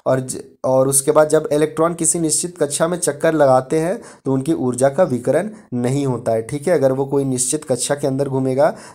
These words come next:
तो उसका इलेक्ट्रॉन का जो ऊर्जा है वो ख़त्म नहीं होगा, इसी के अंदर ही रहेगा।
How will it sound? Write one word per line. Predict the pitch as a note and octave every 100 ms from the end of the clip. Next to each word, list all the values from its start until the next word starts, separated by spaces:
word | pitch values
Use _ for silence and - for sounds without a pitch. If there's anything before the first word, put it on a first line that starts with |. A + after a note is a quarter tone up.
| -
तो | C3+
उसका | C3+ D3
इलेक्ट्रॉन | C#3+ C3+ C3+ C3+ C#3
का | D3
जो | D3+ D#3
ऊर्जा | B2+ B2 D3+
है | C#3+ D3+
वो | F#3
ख़त्म | - C3+ C#3+
नहीं | C3 A#2+ A#2
होगा, | A2+ A2+
इसी | A#2 B2+ C#3
के | D3
अंदर | B2+ B2 B2
ही | A#2+
रहेगा। | A#2 A2+ A2+ A#2